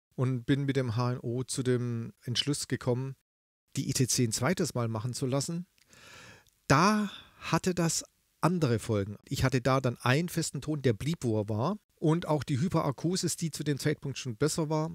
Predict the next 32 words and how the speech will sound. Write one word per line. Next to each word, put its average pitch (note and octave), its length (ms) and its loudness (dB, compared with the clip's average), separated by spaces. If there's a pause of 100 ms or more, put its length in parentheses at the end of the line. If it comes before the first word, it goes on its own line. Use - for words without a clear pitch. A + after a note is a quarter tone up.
(200)
wurde D3 280 2
nicht C#3 200 -2
wieder C3 220 0
schlimmer. A2+ 360 2 (420)
Aber D3+ 460 4 (540)
nach B2+ 200 -4
der B2 100 -2
zweiten C3 360 0
Injektion C#3 1000 -2
hatte - 280 -2
ich C#3+ 140 -4
einen B2+ 180 -2
Hörsturz, C#3 560 -2 (260)
beziehungsweise B2 520 -2
ich A2+ 140 -8
habe A#2 160 -2
halt A#2+ 140 0
auf - 240 -6
einem A2+ 180 2
Ohr A#2+ 300 -2 (340)
nichts C3+ 260 2
mehr A#2 140 2
gehört. A2+ 460 2 (180)
Ich F#3 200 4
bin G3 140 4
davon D#3+ 200 2
ausgegangen, C#3 480 -2
dass C3+ 160 -2
das A#2+ 220 -2
eine A2+ 100 2
Nebenwirkung G#2+ 600 0
ist. - 280 -8